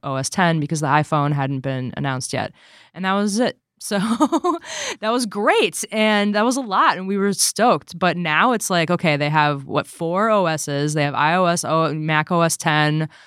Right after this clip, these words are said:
you know, whatever they rename it to, watch O S, T V O S. They've got all these kits, HomeKit, HealthKit, CareKit, MapKit, all the kits. Um, and th-, there's just a lot. So for them to also bring out,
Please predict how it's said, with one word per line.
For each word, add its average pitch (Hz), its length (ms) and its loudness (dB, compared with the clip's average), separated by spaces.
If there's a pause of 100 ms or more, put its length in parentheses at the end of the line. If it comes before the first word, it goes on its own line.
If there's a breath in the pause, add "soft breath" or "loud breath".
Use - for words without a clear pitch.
(240 loud breath)
you 165 60 -14
know, 160 180 -2
whatever 156 260 0
they 151 120 2
rename 151 340 2
it 147 120 -2
to, 147 420 2
watch 147 300 4
O 160 100 0
S, 151 220 2
T 233 220 0
V 220 180 2
O 165 120 4
S. 147 320 0
They've 151 140 -2
got 147 160 2
all 147 100 4
these 175 180 0
kits, 247 460 -2
HomeKit, 180 560 0
HealthKit, 175 440 0
CareKit, 180 580 0
MapKit, 143 500 -4
all 208 180 2
the 247 80 2
kits. 165 440 -2 (460 loud breath)
Um, 180 580 -2 (420)
and 226 220 -2
th-, 208 120 -8
there's 247 200 4
just 247 160 0
a 196 60 4
lot. 143 440 0
So 180 380 2
for 190 180 -2
them 202 400 2
to - 200 -2
also 165 480 0
bring 160 260 -2
out, 147 380 0